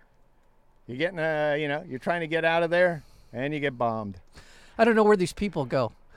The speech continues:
Speaker 2: They
Speaker 1: Yeah.
Speaker 2: really can't go anywhere. They're stuck there, and d-, you can't flee to Turkey. Turkey's closed its borders. There's just so much going on in that region right now, especially with the Russian involvement, especially with everything. These people are just being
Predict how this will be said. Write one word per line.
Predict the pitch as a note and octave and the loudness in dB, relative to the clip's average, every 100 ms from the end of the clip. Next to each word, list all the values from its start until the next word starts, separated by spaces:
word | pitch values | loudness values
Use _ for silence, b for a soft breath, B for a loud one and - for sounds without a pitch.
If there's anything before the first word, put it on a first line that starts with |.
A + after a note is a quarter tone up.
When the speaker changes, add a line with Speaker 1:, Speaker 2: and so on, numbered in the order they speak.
| b b | b b
Speaker 2:
They | A#2 | -2
Speaker 1:
Yeah. | E3 | 2
Speaker 2:
really | G3+ F#3+ | 2 2
can't | E3 - F#3 E3+ | 0 -2 -2 -2
go | D#3+ D3+ D3 | -2 -2 -2
anywhere. | C#3+ C#3 B2 G2+ G#2+ | -2 -4 -4 -6 -6
They're | A#2+ | -8
stuck | - - C#3 C3+ - | -10 -4 -2 -2 -4
there, | B2 A2+ A#2 | -4 -4 -4
and | B2 A#2 A#2+ D3 | -6 -6 -8 -12
d-, | C#3 | -10
you | C#3+ | -10
can't | - D#3+ D#3+ | -4 -4 -4
flee | - D3 | -4 -4
to | B2 | -4
Turkey. | - A#2+ B2 | -4 -4 -4
Turkey's | A2+ C#3 B2 A#2+ | -4 -4 -4 -6
closed | - B2 A#2+ | -2 -2 -2
its | A2 | -6
borders. | B2 A#2 A#2 A2+ | -4 -2 -2 -6
There's | C#3 | -8
just | G3+ - - | -6 -4 0
so | G3 | 2
much | F3 D3+ - | 2 0 -4
going | C3 B2+ | -4 -2
on | B2+ B2 | -2 -2
in | A#2+ | -2
that | A#2+ | -4
region | B2+ A#2+ A#2 | -6 -6 -6
right | A#2 | -4
now, | A#2 A2 B B | -6 -6 B B
especially | - G#3 A3 A#3+ | -8 -2 0 0
with | A3 | -2
the | F#3 | 2
Russian | E3 D#3+ E3+ | 2 2 -2
involvement, | D3 C3+ C3 B2+ B2 | 0 0 -2 -2 -8
especially | - F3+ - | -8 -8 -8
with | C#3 C#3+ | -4 0
everything. | D3 C3 A2+ B2+ G2+ G2+ - | 0 0 -8 -10 -14 -14 -14
These | B2+ | -14
people | - C3+ - B2 | -12 -14 -12 -10
are | A2+ G#2 b b b | -10 -10 b b b
just | D#3+ C#3 - | -8 -8 -10
being | - A#2+ A2+ G#2+ | -10 -10 -10 -12